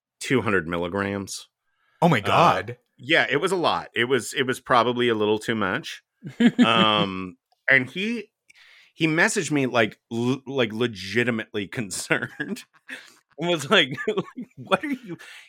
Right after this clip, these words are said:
Speaker 1: He, he was like, "Did you really do this?" <laughs> And I said, "Yes." And he was like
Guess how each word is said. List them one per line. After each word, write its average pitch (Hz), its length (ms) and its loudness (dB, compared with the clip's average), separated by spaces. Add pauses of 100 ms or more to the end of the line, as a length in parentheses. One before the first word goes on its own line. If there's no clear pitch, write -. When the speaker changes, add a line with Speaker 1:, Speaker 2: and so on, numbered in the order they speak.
Speaker 1:
He, 143 160 -10
he 165 80 -8
was 151 140 -2
like, 135 120 0
"Did 131 200 -4
you 185 140 -4
really 120 340 -4
do 87 160 -10
this?" - 300 -16 (140)
<laughs> - 140 -8
And 214 140 0
I 165 100 0
said, 147 200 -6 (100)
"Yes." 220 400 -8 (580)
And 120 220 -2
he 123 80 -4
was 117 120 -4
like 107 320 -2